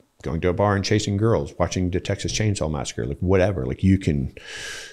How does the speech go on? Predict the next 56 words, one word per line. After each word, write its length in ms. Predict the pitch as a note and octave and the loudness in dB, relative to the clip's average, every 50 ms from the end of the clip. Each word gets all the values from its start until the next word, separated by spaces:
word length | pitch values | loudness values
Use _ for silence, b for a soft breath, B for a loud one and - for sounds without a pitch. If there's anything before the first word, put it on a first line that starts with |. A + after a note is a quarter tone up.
| B B B B - | B B B B 4
you 100 | A2+ A#2 | 4 6
can 160 | - A2 F#2+ | 6 6 8
overcome 560 | G2+ G#2 F#2+ F2+ F2 - - - D3+ C#3+ A#2+ | 8 8 6 6 4 2 2 2 4 4 4
that. 340 | F2 C2+ B1+ C2+ F2 - - - _ _ _ _ _ _ _ _ _ - | 4 2 0 -2 -4 -6 -8 -14 _ _ _ _ _ _ _ _ _ -2
Uh, 320 | F2 E2+ D#2+ D#2 D#2 D2 - - - | 0 0 2 2 0 -2 -4 -6 -8
you 80 | F2+ | -6
can 120 | - - F2+ | -2 0 0
sit 180 | - - G2 | 2 4 4
on 80 | F#2 F#2 | 4 6
your 120 | F#2+ G2 | 4 4
computer 460 | F#2 - F#2+ - - - A#2+ A2+ G#2 F#2+ | 4 2 0 2 4 6 6 8 8 6
with 200 | F#2 E2+ E2+ E2+ | 6 4 2 4
blue 160 | F#2 G2 G2 | 6 6 6
blocking 300 | - G2 F2+ F2 F2+ E2+ | 6 6 4 4 4 4
glasses 420 | E2 F#2 G#2+ G#2+ - F#2+ E2 - | 4 6 4 4 4 0 0 0
on 160 | E2+ E2+ E2 | 2 2 2
and 100 | E2 E2 | 2 2
work 220 | D#2+ F#2 F2+ - - | 2 2 2 2 2
on 100 | E2+ D#2+ | 0 2
a, 160 | E2 E2 E2 D#2+ - - _ - | 2 0 0 -2 -4 -12 _ 0
work 240 | F2+ F#2+ F2 - G2 | 2 2 2 2 0
on 80 | F2 | 0
a 80 | E2+ E2+ | 0 0
work 380 | E2 D#2 F2+ G2 F#2 - - | 2 4 4 4 4 2 0
project 400 | - - F2+ E2+ D#2 E2 E2+ E2 | 2 4 4 4 4 2 0 0
that 80 | - - | 0 2
has 120 | F#2 F2 | 2 4
a 60 | F2 E2+ | 4 2
deadline 480 | - - F#2 F2 - F2+ E2 E2 E2 | 2 2 0 0 0 0 -2 -2 -2
tomorrow 400 | E2 - E2 F2 F#2+ F#2+ F2 D#2+ | -2 0 0 2 2 4 4 4
till 160 | D#2 - D#2+ | 2 2 0
nine 240 | E2 E2 F2 E2+ E2+ | 0 0 0 0 0
fifty-nine 500 | - - E2 - D#2 D2+ F2+ F#2 F2+ E2+ | 0 -2 -2 0 2 2 4 4 4 2
and 80 | D#2 D2+ | 2 0
get 100 | E2+ E2 | 0 -2
to 60 | D#2 | 0
bed 160 | - E2+ D#2 | 0 0 -2
at 80 | C#2+ - | -2 -4
ten 160 | - F2 D2+ | -2 -2 -2
o'clock 360 | C#2+ - - G2+ F2 D#2+ - | -2 0 0 0 0 0 -2
and 100 | E2 C#2+ | -4 -2
good 140 | - E2+ D#2 | -2 0 0
luck 160 | E2 D#2 - | -2 -4 -4
going 180 | - D#2+ C#2 A1+ | -4 -6 -6 -4
to 80 | - | -4
sleep, 380 | - - B2 A#2 D#2 C2 B1 - | -4 -2 0 0 0 0 -2 -6
right? 200 | B1+ C2+ D2 D2+ | -8 -8 -8 -6
'Cause 220 | - - D#2+ D#2 | -4 -6 -4 -2
you've, 420 | - E2 E2 D#2+ D#2+ D2+ E2 F2 - - | 0 0 0 0 -2 -4 -6 -10 -12 -8
you 200 | - E2+ F2+ F2+ | -2 0 2 4
haven't 260 | F#2 F2+ F2 D#2+ D2+ | 4 4 2 2 0
let 140 | E2 E2+ - | -2 -2 0
that 180 | D#2+ D2 B1 - | -2 -2 0 2
gaba 260 | F2+ F#2 F#2+ E2+ - | 2 2 2 2 0
overtake 460 | - C#2 C#2 C2+ - - C#2 - - | -4 -4 -6 -6 -6 -6 -6 -4 -6
you. 100 | B1+ - | -8 -8